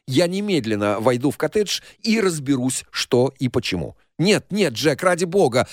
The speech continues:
ахнула она, потеряв всякую власть над собой. А когда я направился к двери, она схватила меня за рукав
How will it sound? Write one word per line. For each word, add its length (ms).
ахнула 480
она, 180
потеряв 420
всякую 560
власть 480
над 200
собой. 380
А 80
когда 240
я 300
направился 560
к 80
двери, 400
она 220
схватила 460
меня 240
за 120
рукав 300